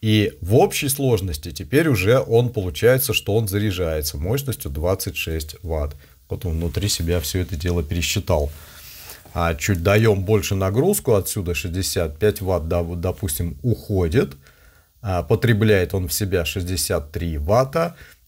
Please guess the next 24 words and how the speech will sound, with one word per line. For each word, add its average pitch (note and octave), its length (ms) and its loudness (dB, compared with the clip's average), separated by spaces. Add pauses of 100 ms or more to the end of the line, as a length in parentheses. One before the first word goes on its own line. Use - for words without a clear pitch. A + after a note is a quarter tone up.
И F#3 180 -2
тут D#3+ 320 -6
практически A2+ 600 0
всё G#2 240 0
по G#2+ 100 -6
нулям. F2 420 -2 (440)
Ну, A#2+ 220 4
в B2 120 2
общем, C3+ 380 0
отлично, B2+ 580 2
а, F2+ 760 2 (220)
здорово. F#2+ 640 2 (600)
И F#2+ 140 -4
как - 220 0
только G#2 260 2
даём F#2 400 2
сто F#3+ 360 4
ватт C#3+ 320 2
нагрузки, F#2 580 -6
вот D2+ 240 -8
она, D2+ 220 -8
сто E2 280 -4
ваттная D2+ 380 -4
нагрузка G#2 580 0